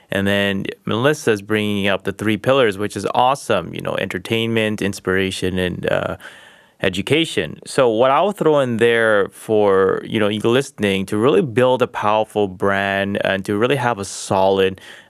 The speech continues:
Instagram. So that way you can convert, that way you can really build that community, and that, and more importantly, to make sure you're not just wasting your time to throw content out there for the sake of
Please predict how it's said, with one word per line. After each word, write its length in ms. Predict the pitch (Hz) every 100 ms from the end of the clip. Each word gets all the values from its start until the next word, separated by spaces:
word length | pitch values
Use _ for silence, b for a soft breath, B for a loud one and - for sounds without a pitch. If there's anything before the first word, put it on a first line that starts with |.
| -
Instagram. 800 | 117 117 113 101 98 92 90 87
So 140 | 101
that 220 | 98 110
way 140 | 113 110
you 140 | 104
can 160 | 98 -
convert, 640 | - 95 87 110 113 110 -
that 200 | 101 98
way 140 | 107
you 160 | 104 101
can 200 | - 92
really 180 | 101 104
build 400 | 92 101 113 123
that 300 | 117 - -
community, 680 | 107 101 101 101 101 98 98 B B B -
and 240 | 107 104
that, 280 | 110 123 - _
and 220 | - 113 113
more 200 | 127 139
importantly, 380 | 120 123 123
to 100 | 110
make 140 | 110 120
sure 140 | -
you're 100 | 131
not 220 | 117 110 101
just 160 | 104
wasting 360 | 107 110 - 104
your 120 | 101
time 360 | - 98 101 98
to 100 | 95
throw 500 | - 90 104 104 101
content 500 | - 98 95 - 95
out 200 | 95 -
there 120 | 98
for 160 | -
the 60 | 95
sake 280 | - 95
of 100 | 95